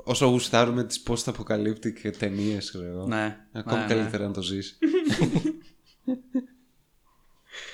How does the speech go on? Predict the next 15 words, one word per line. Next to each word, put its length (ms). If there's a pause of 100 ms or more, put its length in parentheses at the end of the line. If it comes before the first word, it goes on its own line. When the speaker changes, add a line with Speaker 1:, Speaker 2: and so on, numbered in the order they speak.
(320)
Speaker 1:
Ναι. 540 (960)
Άντε, 180
άντε, 220 (120)
ανυπομονώ. 680 (760)
Speaker 2:
Αυτό, 280
ναι, 160
να 80
περιμένω 320
το 100
καλοκαίρι 420
φέτος. 640 (520)
Γάμισε 600
τα. 60 (500)
Speaker 1:
Ε, 40
θα, 200